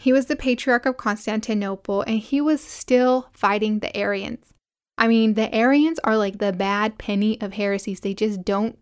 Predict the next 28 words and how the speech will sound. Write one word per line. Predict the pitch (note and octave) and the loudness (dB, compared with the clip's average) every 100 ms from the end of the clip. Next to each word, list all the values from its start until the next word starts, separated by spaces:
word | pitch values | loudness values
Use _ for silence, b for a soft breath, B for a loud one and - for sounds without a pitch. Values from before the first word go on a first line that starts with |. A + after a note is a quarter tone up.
| _ | _
ever | - G3+ G3+ G3+ | -6 -2 0 0
seem | - - G#3+ G#3+ | -4 -2 0 0
to | - A#3 | 0 -2
go | - G#3 G3 - | 2 2 2 2
away. | G#3+ G3 G3+ F#3+ B3 B3 _ | 2 2 2 0 -4 -8 _
Nestorius | A#3+ B3 - D4+ D4+ A#3 A3+ - - | 2 2 4 4 6 6 2 -6 0
overcorrected | A#3 A3+ B3 B3+ A#3+ G3+ G#3 G3+ - C4 C4 B3+ - | 2 4 4 2 0 2 0 0 0 4 4 4 -2
the | G3+ - | -2 2
Arians | G#3 G#3+ A#3 B3 - | 4 4 4 4 0
to | - | -6
prove | - C4 C4+ | -4 0 2
his | A#3 G3+ | 2 -2
point, | - C4 G3+ - _ | 2 2 2 -8 _
and | A#3+ A#3 | 2 4
in | A3+ | 4
doing | C4 D#4+ C4 | 4 4 2
so, | - G#3 | 2 -4
he | A3 | -2
landed | A3 A3+ C4 D4+ | -2 0 0 0
himself | - B3+ - A3 G#3+ G#3+ - _ | 0 0 0 0 -2 -2 -12 _
too | - C4 | -2 0
far | D#4+ E4+ D#4 | 2 4 8
off | B3+ A3+ B3 | 8 8 6
of | D4+ | 4
the | A#3 | 4
mark | G#3+ G#3 A#3 - | 2 2 2 -2
and | - G#3+ | -4 -4
into | - G3+ - | -2 -4 -4